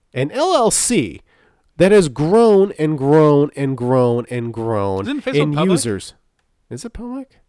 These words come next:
Speaker 2: I don't know.
Speaker 1: I thought it was an L L C.
Speaker 2: Damn.
Speaker 1: I'm pretty sure it's an L L C. I don't think it has stockholder.
Speaker 2: Regardless,
Speaker 1: Yeah.
Speaker 2: it's grown and grown and grown.
Speaker 1: It's grown and grown and grown, right?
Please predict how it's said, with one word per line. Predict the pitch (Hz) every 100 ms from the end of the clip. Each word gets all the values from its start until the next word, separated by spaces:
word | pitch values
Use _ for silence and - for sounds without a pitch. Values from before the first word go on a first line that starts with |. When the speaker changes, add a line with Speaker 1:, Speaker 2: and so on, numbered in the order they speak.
| -
Speaker 2:
I |
don't | 160 -
know. | -
Speaker 1:
I | 135
thought | 226
it | 214
was | 190
an | 180
L | 180
L | 143
C. | - - 95 85 82 _
Speaker 2:
Damn. | 87 87 85 _ _ _
Speaker 1:
I'm | -
pretty | - 202
sure | -
it's | 165 151
an |
L | 139
L |
C. | 120 95
I |
don't | 104 123
think | 175
it | 147
has | 143
stockholder. | - 156 143 87 85 85 -
Speaker 2:
Regardless, | 262 214 190 127 92 - -
Speaker 1:
Yeah. | 123
Speaker 2:
it's | 95
grown | - 220
and | 190
grown | 151
and | 127
grown. | 101 76
Speaker 1:
It's | 170 -
grown | - 208 226
and | 196
grown | 143 160
and | 151
grown, | 107 92 80 - -
right? | 107 107 117